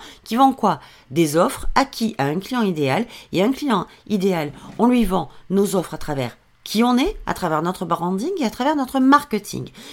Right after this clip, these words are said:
Notez ça, si c'est pas clair pour vous, parce que là, je suis en train de vous balancer une bombe atomique. Prenez-le, gardez-le, enregistrez-le, euh, accrochez-le, mais notez-le, faites ce que vous voulez,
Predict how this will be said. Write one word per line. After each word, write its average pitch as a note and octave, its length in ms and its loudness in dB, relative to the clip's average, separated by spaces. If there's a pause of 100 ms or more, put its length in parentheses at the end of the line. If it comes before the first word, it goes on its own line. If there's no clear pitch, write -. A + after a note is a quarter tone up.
(160)
Notez D4+ 340 2
ça, A#3+ 280 -2 (340)
si - 160 -8
c'est A#3+ 100 -2
pas C4 140 -4
clair D#4+ 220 -4
pour A#3+ 160 -12
vous, G#3 200 -6 (240)
parce G#3+ 140 -4
que B3 80 2
là, B3+ 220 2
je E4 60 -4
suis C4 100 -6
en A3 40 -6
train A3 120 -2
de A#3+ 60 0
vous G#3 100 -2
balancer A3 380 0
une A3+ 120 2
bombe G#3+ 220 2
atomique. G#3 460 0 (260)
Prenez-le, D4 540 2 (260)
gardez-le, A3+ 540 0 (360)
enregistrez-le, B3+ 760 2 (320)
euh, F3 240 2
accrochez-le, C4+ 720 0
mais G#3 440 2
notez-le, A3+ 480 2
faites A#3 200 -6
ce - 40 -12
que C4 80 -2
vous C4 120 -4
voulez, A#3 280 -2